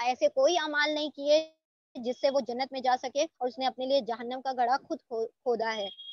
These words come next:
आयत नंबर एटी नाइन, एटी एट, अ, फिफ्टी एट, आयत नंबर फिफ्टी एट, जिन लोगों ने ये रविश इख्तियार की है, उनके दिलों पर हमने गिलाफ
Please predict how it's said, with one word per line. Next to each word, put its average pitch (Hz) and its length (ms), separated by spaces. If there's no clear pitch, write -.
आयत 254 240
नंबर 262 200
एटी 262 400
नाइन, 240 320
एटी 269 420
एट, 254 320
अ, 226 60
फिफ्टी 311 400
एट, 294 340
आयत 262 140
नंबर 269 200
फिफ्टी 294 360
एट, 330 220
जिन 359 200
लोगों 339 260
ने 339 100
ये 311 240
रविश 302 300
इख्तियार 294 500
की 311 180
है, 320 120
उनके 302 280
दिलों 285 240
पर 294 120
हमने 302 460
गिलाफ 269 440